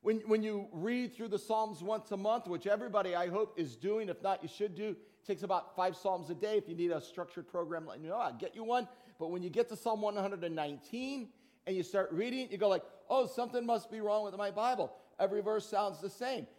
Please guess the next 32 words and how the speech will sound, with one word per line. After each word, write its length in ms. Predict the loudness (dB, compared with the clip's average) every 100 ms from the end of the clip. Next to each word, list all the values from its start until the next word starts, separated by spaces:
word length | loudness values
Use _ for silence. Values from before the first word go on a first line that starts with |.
| _
Maybe 280 | -2 0 2
they 180 | 2 2
made 180 | 0 -2
a 60 |
mistake." 400 | -4 -4 -4 -4 -6
No, 580 | -2 2 4 2 0 -6 -18 -8
because 260 | -2 0
every 240 | 0 0 0
verse 320 | 2 0 0
<laughs> 40 | 0
is 320 | 0 0 -2
the 100 | -6
same 600 | -4 0 0 0 -4 -8 -14 -20 -2
in 160 | 0 0
Psalm 360 | 0 0 2
one 220 | 2 2 2
nineteen. 540 | 0 -2 -6 -6 -4
It 100 | -2
is 160 | -2 -4
a 80 |
celebration 720 | -4 4 4 4 2 0 0 -6
of 80 |
what? 300 | -2 -2 -2
It 80 | -4
is 140 | -10 -10
a 80 |
celebration 600 | -10 -8 -6 -6 -8 -8
of 120 | -10 -8
the 40 |
law 500 | -6 -4 -2 0 -2
of 280 | -4 -8 -10
God, 400 | -8 -6 -8